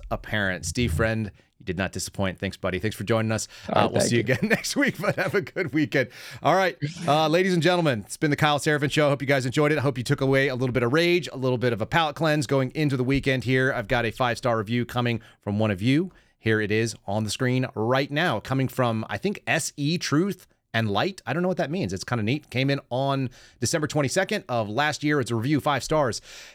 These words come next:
Speaker 1: "Today's guest sounded very aware of reality. Truth and facts can draw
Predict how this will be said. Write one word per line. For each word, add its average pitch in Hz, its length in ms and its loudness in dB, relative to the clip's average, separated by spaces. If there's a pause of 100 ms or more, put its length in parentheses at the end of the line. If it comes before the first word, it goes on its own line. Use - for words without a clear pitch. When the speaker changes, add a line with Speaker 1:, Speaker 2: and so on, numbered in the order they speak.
Speaker 1:
"Today's 147 360 4
guest 151 280 0
sounded 123 480 0 (400)
very 156 400 2
aware 110 520 2
of 110 120 -2
reality. 110 540 0
Truth 180 440 0
and 120 120 -2
facts 113 360 0
can - 160 -2
draw 107 380 0